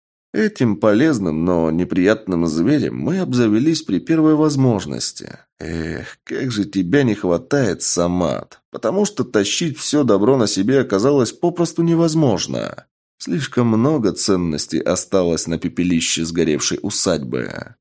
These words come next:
После пожара в поместье Торос я ещё целые сутки страдал непонятной и несвойственной мне меланхолией.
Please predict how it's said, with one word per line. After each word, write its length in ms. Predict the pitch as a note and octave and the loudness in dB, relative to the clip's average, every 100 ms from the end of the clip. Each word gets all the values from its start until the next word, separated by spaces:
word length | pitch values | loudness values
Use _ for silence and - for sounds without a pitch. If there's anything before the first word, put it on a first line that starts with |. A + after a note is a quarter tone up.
| _ _ _ _ _ _ _ _ _ | _ _ _ _ _ _ _ _ _
После 340 | G3+ A3+ G3 | 0 2 2
пожара 540 | F3 C3 A2+ B2+ D#3+ A#2 | 2 2 4 4 2 0
в 80 | - | 0
поместье 640 | G#2 G2 B2+ C#3 A#2 F2 | 0 2 0 -2 0 -2
Торос 640 | - - D#3 F#2+ A#1+ - | 0 0 0 0 -4 -6
я 220 | B2 G3 F#3+ | -4 -2 0
ещё 360 | C3 - E3 | 0 2 0
целые 460 | D3+ - D#3 C#3+ A2+ | 0 2 4 4 2
сутки 420 | - C#3+ - F2+ | 2 0 0 -4
страдал 520 | - F#2+ F#2 F#2 E2+ | -2 2 2 4 4
непонятной 800 | F2 F2 F2 F2 C3 C#3 F#2 D#2 | 2 0 0 0 0 -2 -4 -4
и 200 | - E3+ | -4 -4
несвойственной 840 | E3+ A2 - A#2 D#3 D#3 A2+ G#2+ F#2+ | -2 -2 0 0 0 0 0 0 0
мне 260 | G2+ D3+ | 0 0
меланхолией. 1300 | C#3 C3+ C3 B2+ - D#3 G2+ D2 C2 A1+ G1+ G1+ | 0 2 2 0 0 2 2 0 -2 -4 -6 -10